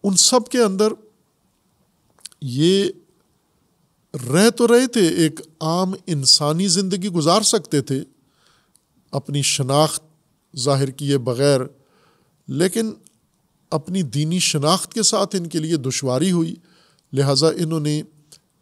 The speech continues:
एक अलहदा सरजमीन के लिए कोशिश की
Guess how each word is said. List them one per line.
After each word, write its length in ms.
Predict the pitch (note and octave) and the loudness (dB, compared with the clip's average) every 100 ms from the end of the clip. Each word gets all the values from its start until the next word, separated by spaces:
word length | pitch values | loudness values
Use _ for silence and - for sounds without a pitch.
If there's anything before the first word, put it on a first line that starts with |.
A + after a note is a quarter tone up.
| - | -4
एक 220 | D3+ D3 - - | -2 -2 -6 -4
अलहदा 500 | C#3 C#3 B2+ C#3+ E3 | 0 0 0 2 4
सरजमीन 600 | D#3+ D3+ C3 C3 C3 C#3+ | 4 2 0 -4 -4 -4
के 120 | C#3+ | -2
लिए 180 | C3+ C3 | -2 0
कोशिश 440 | B2+ C3+ - G3 | 0 0 0 -2
की 260 | - E3+ E3 | -2 -2 -4